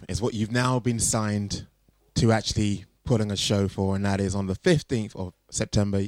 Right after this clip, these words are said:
you will be appearing at Bama. Now,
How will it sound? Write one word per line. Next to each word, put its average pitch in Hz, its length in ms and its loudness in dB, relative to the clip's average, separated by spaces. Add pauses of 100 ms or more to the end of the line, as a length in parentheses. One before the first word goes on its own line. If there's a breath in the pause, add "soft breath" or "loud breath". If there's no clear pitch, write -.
you 110 520 0 (100)
will 98 160 -6
be 92 120 0
appearing 95 400 0
at - 180 -12
Bama. 90 340 0 (760 loud breath)
Now, 151 280 4